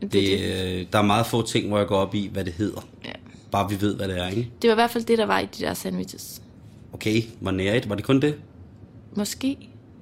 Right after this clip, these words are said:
Speaker 1: Eller også var det bare den ene, jeg tog. Der var de løbet tør for lækker laksemus. Og så tænkte jeg,
Speaker 2: <laughs>
Speaker 1: "Hvad har vi i køleskabet?"
Speaker 2: Åh, jeg kan godt lide, du siger lækker og laksemus i sammensætning. Det er fantastisk.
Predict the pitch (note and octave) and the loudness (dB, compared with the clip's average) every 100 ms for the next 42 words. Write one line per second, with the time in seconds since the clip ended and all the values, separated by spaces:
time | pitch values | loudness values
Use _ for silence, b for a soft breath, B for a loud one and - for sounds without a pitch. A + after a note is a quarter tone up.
0 | - - - - G3+ G#3+ A3 G#3 G#3 G3+ | -20 -20 -16 -2 2 2 2 -2 0 -4
1 | - G#3 G#3+ - G#3 A#3 A#3+ - - - | 0 0 0 0 4 4 4 -2 -8 -8
2 | - F#3 F3+ - - - - - - - | -4 -4 -4 -8 -18 -18 -18 -18 -18 -18
3 | - - - G#3 G3 F#3 F3 E3 D#3+ G3+ | -18 -10 0 2 4 4 2 0 -2 0
4 | F3 - F#3 F3 F3 E3 - - - - | -2 -2 -2 0 -2 -4 -8 -16 -18 -18
5 | - - F#3 E3 - F3 E3 - - - | -18 -8 -4 -4 -4 -8 -6 -8 -10 -8
6 | - - - G#3 F#3 - F3 - F#3 - | -8 -8 2 4 4 4 2 4 2 4
7 | - F#3+ B2 C3 F#3 - - E3 - F#3+ | 2 2 2 2 2 2 0 0 2 0
8 | G#3 F3 D#3+ D#3 E3+ F3+ - D3+ - B2+ | 2 2 0 -2 -4 -2 -2 -2 2 6
9 | C3+ C3 A#2+ C3 B2+ B2+ A#2+ B2+ B2 A#2 | 6 6 4 4 4 2 4 4 6 4
10 | A#2+ B2+ A2 G#2 A2 B2 A2+ G#2+ G#2+ G2 | 4 2 4 2 2 0 0 0 0 2
11 | G#2 G2+ G2 G2+ G2+ - - G#2+ G2 G2+ | 0 -2 -4 -4 -6 -8 -6 -4 -4 -4
12 | G2 - G2+ - - | -8 -8 -12 -16 -20